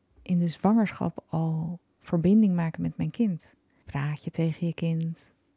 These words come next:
Maak je handcontact met je buik? Ben je bewust al dat er een wezentje in je buik zit? Of kan je daar nog maar moeilijk mee verbinden? En daar begint het eigenlijk al,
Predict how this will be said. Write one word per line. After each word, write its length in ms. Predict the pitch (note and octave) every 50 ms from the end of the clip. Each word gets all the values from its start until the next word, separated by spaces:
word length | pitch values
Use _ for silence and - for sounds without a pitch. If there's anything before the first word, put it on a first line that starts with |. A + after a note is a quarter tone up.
| _ _
Maak 220 | F#3 D#3+ D3+ -
je 120 | - E3+
handcontact 840 | D#3 D#3 D#3+ E3 E3+ E3+ - - - E3+ D#3+ - F3+ E3+ E3 - - -
met 160 | F3 E3+ -
je 60 | E3+
buik? 540 | E3 E3+ E3 D#3+ E3 E3 E3 E3 E3+ - _
Ben 120 | - E3+
je 80 | E3+ E3+
bewust 680 | E3 E3 E3 - A3+ A#3+ - - - - - - - - _
al 340 | - E3 D#3+ E3 D#3+ D#3+
dat 200 | D#3+ E3+ D#3+ -
er 100 | - E3+
een 100 | E3+ E3
wezentje 500 | D#3+ E3+ F#3+ G#3+ G#3+ - G3 F3 - -
in 60 | F3 E3+
je 100 | F3 E3
buik 300 | F3 G3+ B3+ D#4 D#4 -
zit? 200 | - - - -
Of 120 | D#3+ -
kan 200 | - E3+ E3+ F3+
je 60 | F3
daar 160 | E3 E3+ F3
nog 140 | F3 E3+ D#3+
maar 160 | E3+ E3+ E3
moeilijk 280 | E3+ F3+ F3 F3 F3 -
mee 220 | E3+ D#3+ E3 E3
verbinden? 600 | - E3+ D#3 D#3 E3+ E3+ F3 E3+ D#3+ D#3+ D#3 D#3+ - _ _ _ - - - - - - _ _
En 80 | - E3
daar 120 | E3+ F3
begint 300 | F3 F3+ - - F#3+ F#3+
het 140 | F#3+ F3+ F3
eigenlijk 400 | F3+ E3 D#3 D3+ E3 E3+ - -
al, 240 | E3 D#3 D#3 D#3+